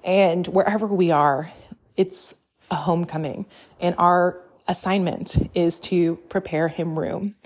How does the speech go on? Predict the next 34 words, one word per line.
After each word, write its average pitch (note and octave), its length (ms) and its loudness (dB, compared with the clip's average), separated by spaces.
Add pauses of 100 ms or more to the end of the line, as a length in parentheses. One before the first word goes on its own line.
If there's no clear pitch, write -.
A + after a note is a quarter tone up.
(460)
So G3 400 4
Ruth G3+ 180 4
Troy G#3 160 2
Simmons F3+ 500 0
goes E3 220 0
on E3 200 0
to D#3+ 60 -6
say, D3 480 2
"Expectations G3 920 2
leave F#3+ 360 2
us F3 200 -2
weary G#3+ 420 2
and G#3 100 4
discontent, D#3+ 760 -4 (360)
believing G3+ 420 6
we G#3 120 4
deserve F3+ 380 0
more E3+ 280 4
or D#3+ 120 2
better. C#3+ 500 0 (200)
They F#3+ 100 4
always G#3+ 380 6
leave F#3+ 240 2
us E3+ 160 0
unfulfilled F3 720 -2
and F3 200 -2
doubtful E3 560 2 (280)
about E3+ 260 4
whether F3+ 200 2
God E3+ 440 4
is F3+ 160 -2
for E3+ 260 0
our D#3 160 -2
good." D#3+ 420 -4